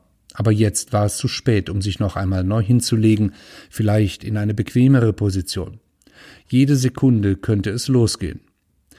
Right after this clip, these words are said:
Was wusste er schon darüber, was da unten gerade vor sich ging? Seine Reflexe waren entscheidend. Das heißt, sie könnten heute entscheidend sein. Es hatte ihn nicht viel Überwindung gekostet, diesen Job hier anzunehmen.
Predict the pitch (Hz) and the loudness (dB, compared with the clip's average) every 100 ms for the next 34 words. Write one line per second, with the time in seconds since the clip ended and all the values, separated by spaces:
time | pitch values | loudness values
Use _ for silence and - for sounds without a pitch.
0 | - - - 123 147 170 - 107 101 120 | -20 -6 -2 0 2 0 0 -2 -2 0
1 | 107 98 117 110 98 101 - 104 131 123 | 0 0 0 0 0 -2 -2 -2 -2 -2
2 | 120 104 107 107 - 139 113 - - - | -2 -2 0 0 2 2 2 -4 -10 -12
3 | - _ _ _ _ 120 120 127 123 139 | -20 _ _ _ _ 0 2 4 2 0
4 | - - 104 101 98 95 92 - 95 87 | 0 -2 -2 0 0 -2 -2 -2 -2 -2
5 | 82 - _ - - 113 117 107 - _ | -6 -14 _ -14 -6 2 2 2 -4 _
6 | _ - 117 - 147 151 - 101 87 - | _ -6 -4 -2 2 2 2 0 -2 -4
7 | - 104 90 95 90 _ 131 - 117 95 | -2 0 0 -4 -6 _ -2 0 0 0
8 | 90 - 85 - _ _ _ _ _ _ | -2 -2 -4 -8 _ _ _ _ _ _
9 | _ _ _ _ _ _ 139 170 180 156 | _ _ _ _ _ _ -2 -2 -2 0
10 | 160 160 - - 143 139 147 127 135 131 | 0 0 -2 0 0 2 2 4 4 4
11 | 113 104 117 107 - 95 113 110 123 110 | 2 -2 -2 -2 -4 -4 -2 0 2 0
12 | 95 - 117 - 117 - 95 80 | -4 -4 -6 -2 -4 -2 -4 -6